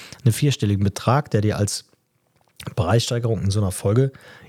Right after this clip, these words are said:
eben, äh, zusteht. Und wenn du das nicht weißt, dir durch die Lappen geht, ne?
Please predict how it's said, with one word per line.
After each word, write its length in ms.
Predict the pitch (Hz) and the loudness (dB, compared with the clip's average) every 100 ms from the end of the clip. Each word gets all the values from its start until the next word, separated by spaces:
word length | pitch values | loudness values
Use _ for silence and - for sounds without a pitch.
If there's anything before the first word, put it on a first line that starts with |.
| - | 0
eben, 440 | 120 127 135 127 123 | 4 4 4 2 0
äh, 220 | 113 107 | 0 0
zusteht. 580 | - 117 113 - 170 - | -2 -4 -4 -2 -4 -2
Und 160 | 113 | 0
wenn 120 | 107 | 2
du 60 | 110 | 2
das 220 | 104 - | 0 -2
nicht 180 | 98 - | -6 -8
weißt, 460 | - 120 117 - - | -6 -4 -4 -4 0
dir 120 | 139 | 2
durch 160 | 147 | 2
die 60 | - | 0
Lappen 280 | 147 - 85 | 0 0 -6
geht, 280 | - - - | -6 -4 2
ne? 180 | 143 | 2